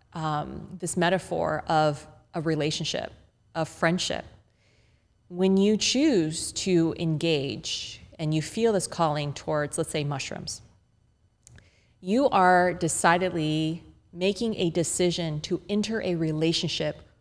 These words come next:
with mushrooms. They are it, their own being, their own energy, their own frequency. So you're entering into that relationship with them.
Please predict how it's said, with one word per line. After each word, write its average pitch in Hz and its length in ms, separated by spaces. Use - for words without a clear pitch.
with 156 480
mushrooms. 156 720
They 185 160
are 202 380
it, - 260
their 165 180
own 165 400
being, 160 720
their 165 160
own 170 360
energy, 180 520
their 165 140
own 165 140
frequency. - 720
So - 200
you're 170 220
entering 208 360
into 175 160
that 151 160
relationship 156 640
with - 140
them. - 240